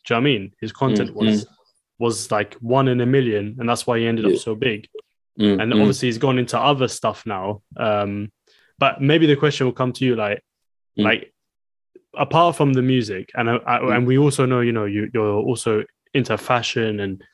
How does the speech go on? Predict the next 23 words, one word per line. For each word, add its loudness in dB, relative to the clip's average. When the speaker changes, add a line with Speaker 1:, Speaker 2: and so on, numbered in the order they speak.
Speaker 1:
you 2
Speaker 2:
Yeah. 6
Speaker 1:
know, 0
you -8
released, -6
uh, 0
Speaker 2:
Yes. 0
Speaker 1:
your -6
own -4
line. -2
Like, 2
Speaker 2:
Yeah. 2
Speaker 1:
do 0
you 4
see -2
yourself 0
as -2
more 2
like -2
a 0
creative 0
person -2
in -2